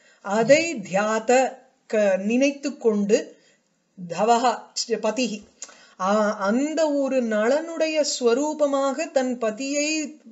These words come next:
அ, அ, தியானம் செய்பவளான எவள்தான் ரதே ந சகார.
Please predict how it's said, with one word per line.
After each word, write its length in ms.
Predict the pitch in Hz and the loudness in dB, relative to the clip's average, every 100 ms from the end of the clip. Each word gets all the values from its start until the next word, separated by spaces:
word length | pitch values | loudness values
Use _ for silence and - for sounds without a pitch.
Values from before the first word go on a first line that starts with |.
| 254 | 2
அ, 320 | 247 226 220 | 2 2 -2
அ, 240 | 240 220 202 | -2 -2 -2
தியானம் 540 | 185 202 233 285 285 | -2 -2 0 0 0
செய்பவளான 1040 | 262 233 247 226 233 220 214 208 202 214 330 - - | 0 0 0 2 2 2 0 -2 -2 -2 -2 -6 -10
எவள்தான் 840 | 214 214 233 277 254 220 254 339 | -2 0 4 2 2 0 -4 -2
ரதே 440 | 247 196 196 247 285 | -2 -2 -2 -2 -2
ந 160 | 220 | -4
சகார. 580 | 220 208 190 185 185 | -6 -6 -6 -6 -8